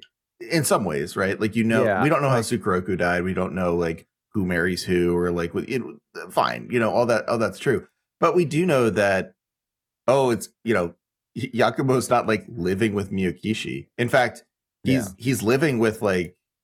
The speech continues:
Speaker 1: we, we meet, we meet Ai. Um, that's, that's the right name, right? Um,
Speaker 2: Mm-hmm.
Speaker 1: yeah, we, we meet Ai, and it's like, "Okay, yeah, I know her.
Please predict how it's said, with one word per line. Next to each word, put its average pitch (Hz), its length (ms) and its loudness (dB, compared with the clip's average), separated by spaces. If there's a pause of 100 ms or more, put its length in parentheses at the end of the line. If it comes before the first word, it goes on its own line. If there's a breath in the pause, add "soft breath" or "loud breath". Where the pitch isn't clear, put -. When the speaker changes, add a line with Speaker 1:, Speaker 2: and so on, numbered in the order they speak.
(120)
Speaker 1:
we, 113 140 2
we 113 160 2
meet, 120 260 2
we 107 120 2
meet 101 200 -2
Ai. 92 540 2 (400)
Um, 82 580 -2 (600)
that's, 127 240 -4
that's 143 240 0
the 82 180 -2
right 76 180 -4
name, 82 220 -8
right? 107 240 -4 (460)
Um, 78 420 0
Speaker 2:
Mm-hmm. 101 260 -6 (200)
Speaker 1:
yeah, 113 100 2
we, 117 100 4
we 131 160 -2
meet 120 220 2
Ai, 120 220 4
and 98 220 -2
it's 95 160 -6
like, 92 300 -2
"Okay, 120 200 2
yeah, 110 180 4
I 113 80 2
know 147 160 0
her. 117 640 2